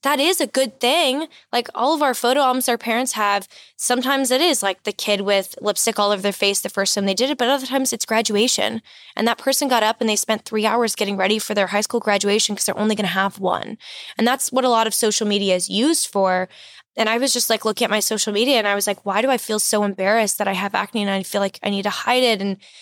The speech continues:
things like that. And somehow I got back to the, I wish I had a big sister that I could be like, "Wow, this is really hard for me and I don't,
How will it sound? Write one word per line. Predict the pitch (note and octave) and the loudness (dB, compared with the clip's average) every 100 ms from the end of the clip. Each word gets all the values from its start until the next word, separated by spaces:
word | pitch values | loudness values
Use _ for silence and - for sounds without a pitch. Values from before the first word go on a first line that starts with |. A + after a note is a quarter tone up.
| - _ | -20 _
things | A3+ A#3 | -2 0
like | A3+ G3+ | 0 2
that. | A3+ B3 | 2 2
And | G#3 G3+ - - - - - - | 0 -2 -8 -20 -20 -20 -20 -8
somehow | - B3+ C#4 B3 A3+ | -2 0 2 2 2
I | G#3+ | 2
got | G#3 | 0
back | G#3+ G#3 - | 0 -2 -2
to | G#3 | -2
the, | G#3 G3 F#3+ F3+ | 2 4 2 2
I | - | -2
wish | G3 G3 | 0 0
I | G3 | 0
had | F3+ F#3+ | 0 0
a | F3+ | 0
big | F3 | 0
sister | - G#3+ - F#3+ F3+ F#3 F#3+ - | 0 0 0 0 2 0 -2 -2
that | G3 | -2
I | |
could | G3 G3+ | -2 0
be | |
like, | G3 F#3+ | 0 2
"Wow, | A3 A#3 G#3+ | 2 2 2
this | G3 - G#3 - - - | 0 -4 -4 -4 -6 -2
is | A3 G#3 | -2 0
really | G3+ F#3+ | 0 0
hard | F3 G3 G#3+ | 0 -2 -2
for | A3 | -2
me | G3+ F#3+ F#3+ | 0 2 0
and | G3 G3 | 0 0
I | |
don't, | F#3+ F#3+ G3 | 0 0 -2